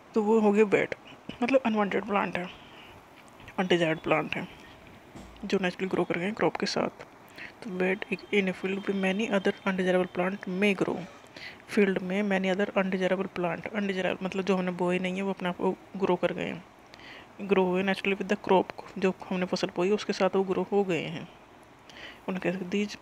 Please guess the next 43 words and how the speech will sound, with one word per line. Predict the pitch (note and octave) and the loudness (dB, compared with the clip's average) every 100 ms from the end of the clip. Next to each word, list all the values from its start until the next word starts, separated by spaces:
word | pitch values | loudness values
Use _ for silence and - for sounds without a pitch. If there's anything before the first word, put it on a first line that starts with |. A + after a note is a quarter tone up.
| - G3 | -10 -6
undesirable, | F3+ F#3+ F#3 F#3 F3+ G#3 - - | -2 0 2 2 0 -6 -12 -8
undesirable | G3 F#3+ E3+ F3 F3 F3 F#3+ - F3+ - - - | -6 -6 -6 -4 -2 0 -2 -2 -8 -18 -20 -10
plant | F#3 F3+ F#3 | -8 -4 -2
are | F3+ - | -2 0
called | G3+ G#3+ - | -2 -4 -4
weeds, | D#3+ - - - - - - - - - - - - - - - - - - | -2 -2 -6 -14 -16 -20 -20 -20 -20 -20 -20 -20 -20 -20 -20 -20 -20 -14 -4
मतलब | G#3 G#3 - - - - - - | 0 0 -2 -18 -20 -20 -10 -4
जिनसे | G3+ F#3+ F#3+ G3 | 0 0 0 0
हमारा | F#3+ F3+ | 0 0
कोई | F3+ E3 | -2 -2
मतलब | D#3+ E3+ | -2 -2
नहीं, | F#3+ | 0
वो | G3+ F3 | 0 0
भी | |
उसमें | F3+ E3+ | -2 -2
ग्रो | - | -2
हो | D3 - | -2 0
गए | A2 | 0
हैं। | F#2+ F3 - - - - - - | -2 -4 -12 -20 -20 -20 -18 -4
और | G3 A3 | -2 0
इनका | G3 G3+ G#3 | 0 2 2
weeds | G#3 F#3 - | 2 0 0
का | G3+ | 0
जो | G3 | 2
removal, | F#3+ F3+ F3 F3 | 0 0 0 0
उन्हें | F3+ F#3 | -2 -2
लिक-, | F#3 - - | -4 -6 -4
उन्हें | G3 G3+ G#3 | 0 0 0
हमारी | F#3 F3+ | 2 2
फसल | F#3 F#3+ F#3 | 2 0 0
से | G3 | -2
निकालना, | F#3 - E3+ D#3+ D#3 | -2 -2 -4 -2 -4
क्योंकि | - F3+ F3 | -2 0 0
हमारी | E3 | 0
फसल | F3 F#3 F#3+ F#3+ | 0 0 -2 -4
अच्छे | - | -6
से | F3+ | -4
ग्रो | - F3 | -2 -2
कर | - F#3+ | 0 -2
सके, | - E3 - | -2 -4 -4
crop | - F#3 - | 0 0 0
अच्छे | - | -4
से | F3+ | -6